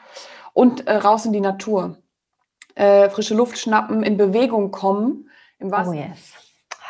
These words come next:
Speaker 2: Und der dritte Powersatz, das ist mein wichtigstes Learning aus einem Tiefpunkt.
Speaker 1: Eigentlich im Prinzip, so wie du auch gesagt hast, es geht immer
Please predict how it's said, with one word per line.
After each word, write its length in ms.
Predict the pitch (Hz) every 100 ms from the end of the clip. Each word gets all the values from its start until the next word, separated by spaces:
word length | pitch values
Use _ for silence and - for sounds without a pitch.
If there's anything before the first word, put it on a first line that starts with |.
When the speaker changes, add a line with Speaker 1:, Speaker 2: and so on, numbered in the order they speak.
| - - _ _ _ _ _
Speaker 2:
Und 200 | 269 285
der 100 | 247
dritte 280 | 233 220 220
Powersatz, 680 | - 175 160 160 147 - -
das 220 | 254 247
ist 240 | 220 -
mein 300 | 202 185 175
wichtigstes 720 | 240 285 - 277 269 - 220 214
Learning 400 | 208 208 214 -
aus 240 | 196 185
einem 380 | - 180 175 180
Tiefpunkt. 720 | - 190 - - 156 143 - _ _ _ _ _ -
Speaker 1:
Eigentlich 340 | 208 214 202
im 60 | 190
Prinzip, 320 | 196 196 190
so 160 | 196
wie 80 | 190
du 120 | 190
auch 180 | 190 190
gesagt 360 | 202 185 180 185
hast, 260 | 185 185
es 300 | 185 - -
geht 240 | - 196 196
immer 480 | 196 202 202 202